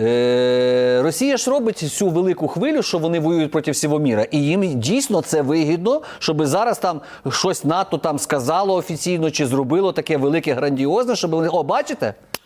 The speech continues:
Росія тоді зможе сказати: «Бачите, ми ж воюємо проти нато, а не проти України». Тобто це друга теза. Далі, саме головне, е, на що хотілося б звернути все-таки увагу, якщо формат програми дозволяє. Дозволяє, да? <laughs> Тоді, тоді я скажу.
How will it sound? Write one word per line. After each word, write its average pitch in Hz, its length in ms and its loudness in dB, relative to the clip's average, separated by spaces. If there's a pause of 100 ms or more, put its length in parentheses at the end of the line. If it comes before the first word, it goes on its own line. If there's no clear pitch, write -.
(160)
Росія 165 320 0
тоді 170 140 -4
зможе 160 260 2
сказати: 135 280 -2
«Бачите, 160 360 0
ми 151 100 2
ж 139 80 -2
воюємо 160 220 2
проти 170 220 -2
нато, 156 280 0
а 123 40 2
не 123 100 0
проти 131 220 -2
України». 117 400 -2 (480)
Тобто 143 280 0
це 190 260 0 (100)
друга 131 300 2
теза. 92 280 -10 (440)
Далі, 135 360 2
саме 220 280 0
головне, 214 460 0 (200)
е, - 20 2 (160)
на 120 120 0
що 180 220 0
хотілося 165 380 0
б 156 100 0
звернути 151 400 0
все-таки 123 360 -2
увагу, 147 300 2
якщо 120 180 -2
формат 120 340 -4
програми 104 360 -4
дозволяє. 104 500 -6 (600)
Дозволяє, 135 400 2
да? 139 120 0 (360)
<laughs> 175 320 -2 (100)
Тоді, 180 220 0 (580)
тоді 160 220 0
я 190 160 2
скажу. 113 340 -2